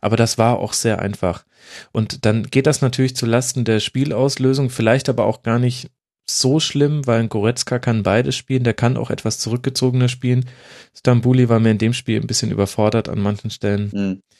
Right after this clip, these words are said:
Speaker 2: Ja, da hat mir so ein bisschen die Rustikalität eines Geis gefehlt, der jetzt sicherlich sich in den Wochen vor seiner, äh,
Speaker 1: Ja.
Speaker 2: ja, Auswechslung aus der ersten Elf nicht wahnsinnig mit rumbekleckert hat, gerade im Aufbau.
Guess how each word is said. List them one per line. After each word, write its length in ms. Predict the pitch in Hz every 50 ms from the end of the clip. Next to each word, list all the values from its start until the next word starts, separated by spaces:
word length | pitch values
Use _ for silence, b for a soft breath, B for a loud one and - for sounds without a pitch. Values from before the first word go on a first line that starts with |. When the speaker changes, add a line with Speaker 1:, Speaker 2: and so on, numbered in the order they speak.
| B B B B B B B B B B B B B B
Speaker 2:
Ja, 180 | 98 101 120
da 120 | 127 117 113
hat 120 | 139 139
mir 80 | - 160
so 100 | 139 143
ein 100 | 120 117
bisschen 280 | 151 165 - - 170 151
die 100 | 151 143
Rustikalität 760 | 135 156 156 - - 117 - 135 120 120 - - 143 143 -
eines 220 | - 107 113 110 -
Geis 300 | - 95 104 139 139 -
gefehlt, 340 | - - - 143 143 143
der 80 | - 120
jetzt 160 | 110 - -
sicherlich 380 | - 131 135 135 117 117 113 -
sich 180 | - 117 117
in 80 | 117 110
den 160 | 107 107 98
Wochen 360 | 104 110 110 - 120 110 110
vor 300 | - - - 123 135 139
seiner, 800 | 131 117 117 120 117 117 113 117 110 - 101 101 101 101 104 104
äh, 220 | - - - - 113
Speaker 1:
Ja. 120 | 113 110 107 98 95 90
Speaker 2:
ja, 100 | - - _ - - - 58 - - - - - _ - - - 71 67 60 57 - - -
Auswechslung 540 | - 104 117 117 - - 113 - - 110 107
aus 160 | - - -
der 120 | - 101 87
ersten 280 | 85 - - - -
Elf 260 | - - - 107 - -
nicht 240 | 117 113 - - -
wahnsinnig 340 | 107 107 113 113 110 - -
mit 120 | - - 95
rumbekleckert 540 | 98 120 139 139 131 - 127 123 - 127 -
hat, 140 | 127 123 -
gerade 220 | - 110 104 110
im 100 | 110 101
Aufbau. 480 | - - 127 147 - - 135 139 143